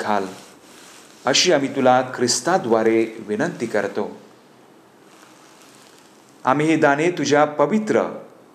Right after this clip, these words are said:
व विश्वव्यापी ख्रिस्त सभेसाठी तुला अर्पण करीत आहोत. तिचे सदैव रक्षण कर, तिला नेहमी मार्गदर्शन कर, सर्व जगभर तिच्यात शांती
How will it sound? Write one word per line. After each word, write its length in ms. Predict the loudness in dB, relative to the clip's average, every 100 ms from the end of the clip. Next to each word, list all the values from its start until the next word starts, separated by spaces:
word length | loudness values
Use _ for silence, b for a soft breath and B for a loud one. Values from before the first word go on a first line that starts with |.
| 0
व 120 | 2
विश्वव्यापी 840 | 2 0 0 0 4 4 4 -2 0
ख्रिस्त 240 | 0 0 2
सभेसाठी 920 | 2 2 2 2 0 2 0 0 -4 B B B -6
तुला 360 | 2 4 4 0
अर्पण 420 | 0 0 2 0 0
करीत 280 | -2 0
आहोत. 240 | -2 -2 -6 -10 -20 -20 -20 -20 -20 _ -20 -8
तिचे 520 | -2 2 4 2 0
सदैव 560 | 0 2 4 4 4 4 4 4
रक्षण 580 | 2 2 0 0 0 0
कर, 200 | 0 0 -2 -10 -20 -20 _ B B B 0
तिला 160 | 2
नेहमी 520 | 4 2 2 2 2 2
मार्गदर्शन 840 | 0 0 2 2 2 2 0 0
कर, 140 | 0 0 -4 -16 -20 -20 -20 -20 -20 -20 -8
सर्व 360 | 0 2 4 2
जगभर 560 | 2 2 2 2 2 2 -2
तिच्यात 280 | 0 2 2 -4
शांती 760 | 0 2 2 0 -2 -2 -6